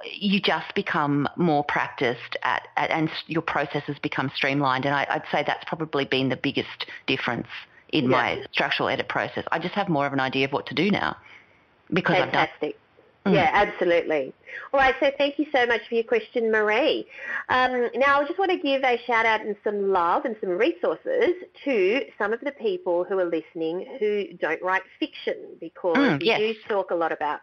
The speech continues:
Speaker 2: fiction.
Speaker 1: We do.
Speaker 2: Uh, but we have a brand new course which is for people who want to write non-fiction, and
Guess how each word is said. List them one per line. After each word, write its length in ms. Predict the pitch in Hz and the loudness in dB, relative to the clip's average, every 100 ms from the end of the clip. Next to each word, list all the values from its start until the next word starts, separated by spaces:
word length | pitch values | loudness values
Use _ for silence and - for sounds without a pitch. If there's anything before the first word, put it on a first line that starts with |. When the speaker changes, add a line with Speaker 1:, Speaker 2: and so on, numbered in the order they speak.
| - | -8
Speaker 2:
fiction. 340 | 208 - 339 480 - - - 175 | -10 -6 -2 -2 -4 -10 -4 -2
Speaker 1:
We 80 | |
do. 80 | 160 | 2
Speaker 2:
Uh, 360 | 196 190 185 190 - - | 4 4 4 2 -4 -4
but 180 | - 220 - | 0 2 0
we 360 | 220 240 320 349 | 0 2 4 2
have 680 | - 226 185 165 202 302 311 190 | 2 2 4 4 2 0 -2 0
a 440 | 180 180 170 160 | 4 4 2 0
brand 320 | - 180 185 240 | 0 2 2 0
new 140 | 294 | -6
course 480 | - 196 139 175 285 - _ | -4 0 0 0 -2 -8 _
which 280 | 175 196 - - 196 | -6 -6 -6 -10 -4
is 260 | 185 180 - _ - | 0 0 -2 _ -4
for 260 | 196 240 | 0 0
people 560 | - 208 175 185 180 - | -2 -4 -4 -2 -2 -2
who 160 | 226 240 | -4 -4
want 240 | 185 170 180 - | -2 -2 -2 -4
to 220 | 240 202 | -4 -2
write 260 | 175 147 147 - | 0 0 0 -4
non-fiction, 880 | 165 160 143 139 160 - - 180 311 440 - - - | -4 -2 -2 -4 -8 -8 -6 -4 -2 -4 -8 -20 -8
and 180 | - 202 | -4 -4